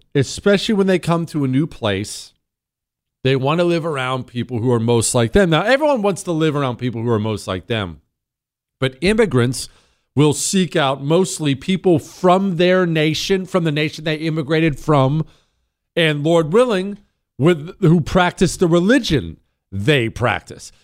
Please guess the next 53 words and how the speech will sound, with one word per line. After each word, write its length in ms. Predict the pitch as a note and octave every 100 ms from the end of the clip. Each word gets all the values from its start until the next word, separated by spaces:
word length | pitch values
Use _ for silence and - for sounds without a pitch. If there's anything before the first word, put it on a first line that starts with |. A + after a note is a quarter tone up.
| -
One 160 | G3
of 80 | A3+ E3+
the 40 |
things 140 | G3+ F#3
that 80 |
was 160 | E3+ D3
fascinating 560 | F3 F3 E3 F3+ F3 E3+
for 100 | D#3+
me, 200 | F#3 G3
'cause 180 | C#3+
we'd 160 | C#3+ F3+
never 220 | F3+ E3
been 160 | C3 D#3
to 120 | C3+
Israel 280 | C#3 D3+ F3+
before, 340 | F#3 G#3+ G#3 - _ -
you 100 | E3
know, 140 | E3+
the 140 | C#3+
show 200 | - F#3
went 220 | D#3+ D3+ D3+
to 100 | D#3
Israel 300 | E3 F#3 F3
this 160 | F#3
summer. 340 | - F#3+ G#3+ G#3 _ -
In 160 | E3+ D#3
Jerusalem, 840 | E3 E3+ G#3 - A#3+ A#3+ B3+ B3 _ -
I 140 | C3+
know 220 | C#3 D#3+
I 80 | G3+
should 260 | - - D#3
have 100 | F#3
known 240 | G3+ A3
this 240 | A3+ B3 -
from 140 | C3
all 80 | D3
the 80 | F3+
stuff 320 | - C#3+ F3+
I've 180 | F#3 E3+
read 220 | G3+ G#3
and 80 | G3+
whatnot. 420 | G#3+ A3 B3+ B3+ _ -
I 80 | G3
didn't 180 | C4+ A#3+
realize 300 | A3 A3 F#3+
it 80 | G#3
was 160 | G3+
divided 420 | G#3 F3+ G3 G3+
up 160 | G#3 G3+
into 140 | F#3+
four 300 | F3+ - A3+
different 320 | A3 G#3 G#3+ F#3
quarters. 520 | C4 C#4+ D3 G2